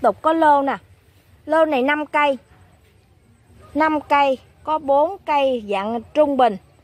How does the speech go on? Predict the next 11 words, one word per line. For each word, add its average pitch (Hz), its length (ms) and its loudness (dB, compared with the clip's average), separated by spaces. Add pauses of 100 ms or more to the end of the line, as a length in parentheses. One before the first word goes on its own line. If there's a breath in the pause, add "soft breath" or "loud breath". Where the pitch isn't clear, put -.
(400 soft breath)
Còn 233 220 -4
một 214 240 -4
cây 269 240 0
là 233 120 0
củ 202 240 -2
to, 262 400 0
hoành 208 220 -6
gốc 254 220 -4
sáu 302 260 -4
mươi 320 260 -4
luôn. 277 180 4